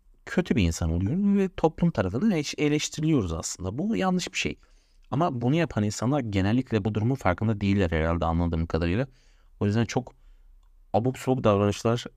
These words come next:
seziniyorum bu ara. Beni hiç dinleyin. Alo hareketlerinize dikkat edin. Neyse işin şakası bu.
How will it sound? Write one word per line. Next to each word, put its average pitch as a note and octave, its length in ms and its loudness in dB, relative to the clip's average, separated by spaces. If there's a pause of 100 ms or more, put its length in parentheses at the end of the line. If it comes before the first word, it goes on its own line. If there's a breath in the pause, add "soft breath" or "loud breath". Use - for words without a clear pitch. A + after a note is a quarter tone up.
seziniyorum F2+ 680 0
bu F#2 140 0
ara. A#2 280 -6 (280)
Beni G#2 240 2
hiç - 160 -4
dinleyin. G2 400 2 (540)
Alo G2+ 180 0
hareketlerinize G2+ 720 2
dikkat G2+ 280 0
edin. D2 200 -6 (1400)
Neyse A#2+ 200 0
işin F#2 200 0
şakası G2+ 460 -2
bu. E2 160 -2